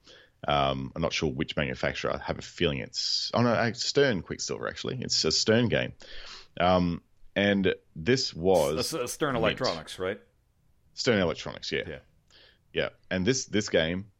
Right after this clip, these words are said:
Speaker 1: mint. It had been completely, I think the playfield was a, one of the, uh, reproduction playfields.
Speaker 2: Okay.
Speaker 1: And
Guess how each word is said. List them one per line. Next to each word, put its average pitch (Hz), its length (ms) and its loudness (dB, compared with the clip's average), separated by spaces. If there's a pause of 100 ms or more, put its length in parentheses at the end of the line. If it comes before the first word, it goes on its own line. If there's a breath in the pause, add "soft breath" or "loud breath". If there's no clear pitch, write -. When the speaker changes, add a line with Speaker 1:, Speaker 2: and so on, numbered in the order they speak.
Speaker 1:
mint. 71 600 -6 (140)
It 85 160 0
had 82 340 -2
been 82 500 -2 (140)
completely, 82 840 -2 (160)
I - 80 2
think 104 200 0
the - 80 -6
playfield 120 540 0
was 78 380 0 (420)
a, 71 560 0 (420)
one 82 120 2
of 76 80 4
the, 71 440 0 (600)
uh, 65 340 0
reproduction 82 540 0
playfields. - 640 0 (100)
Speaker 2:
Okay. 90 300 -6 (180)
Speaker 1:
And 85 300 0